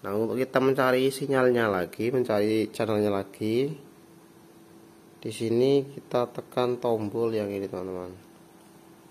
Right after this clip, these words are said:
Nah, ini yang ini nih. Paling bawah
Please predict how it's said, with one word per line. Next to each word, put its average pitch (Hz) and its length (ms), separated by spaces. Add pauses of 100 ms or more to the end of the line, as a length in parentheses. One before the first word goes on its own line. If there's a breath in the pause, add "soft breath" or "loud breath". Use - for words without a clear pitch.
(840)
Nah, 101 200
ini 107 320 (280)
yang 107 120
ini 107 240
nih. 95 240 (1400)
Paling 107 320
bawah 107 520